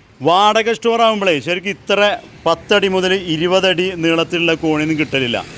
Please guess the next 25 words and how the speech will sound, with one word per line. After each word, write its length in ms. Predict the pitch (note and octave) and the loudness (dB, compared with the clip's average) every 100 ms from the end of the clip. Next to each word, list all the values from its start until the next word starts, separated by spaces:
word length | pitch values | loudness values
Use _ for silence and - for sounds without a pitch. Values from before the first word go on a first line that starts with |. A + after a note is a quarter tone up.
| - - - - | -18 -18 -18 -4
ഇതിപ്പോൾ 200 | D#3 G3+ G#3 | 0 4 2
ഇരുപതടി 420 | F#3 G3+ G#3+ G#3 G3 | 2 2 2 2 0
നീളത്തിൽ 380 | F3 E3+ F3 E3+ D#3+ | 0 0 -2 -2 -2
ഏറ്റവും 340 | - E3+ F#3 E3 | -2 -4 -2 -2
വലിയ 200 | D3 D#3 D3 | 0 -2 -2
കോണിയാണ്. 340 | B2+ A#2 F#2+ - - - - - - - - - - - - | -2 -4 -6 -12 -20 -20 -20 -20 -18 -18 -16 -16 -14 -12 -4
കണ്ടോ 120 | C#3+ | 0
നിങ്ങൾ? 140 | E3 F3 E3+ - - - - - - | 2 0 -2 -12 -20 -20 -20 -16 -2
പത്തടി 340 | D3+ - G3+ F#3 E3+ | -2 0 0 2 2
മുതലുണ്ട്. 260 | E3 E3 E3 E3+ | 2 0 0 2
അതുപോലെ 320 | G#3 A3 G#3+ G#3+ | 4 2 2 0
തന്നെ 160 | F#3+ A#2 - - - - - - E3 | -2 -4 -10 -20 -20 -20 -20 -4 -2
അടി 160 | G#3 A#3 | 0 0
കാണുന്നത് 320 | A3 G#3 G3+ G3+ | 0 0 2 0
കണ്ടോ 120 | F#3+ | 0
നിങ്ങൾ? 140 | F#3+ G3 - | -2 -4 0
പൈപ്പ്, 380 | D#3+ E3 - F3+ D3+ | 0 0 -4 -6 -4
ജി 100 | D#3+ E3 | -2 -2
ഐ 60 | E3 | 0
പൈപ്പ്. 240 | E3 E3 F#3+ - - - - - | -2 -4 -6 -8 -20 -20 -20 -2
ആ 40 | A3 | 0
എന്ത് 120 | A#3 G#3+ | 2 2
സംഭവം 240 | G3+ F#3 F3 | 0 0 0
അറിയോ 100 | F3 | 0
നിങ്ങൾ? 100 | E3+ | -2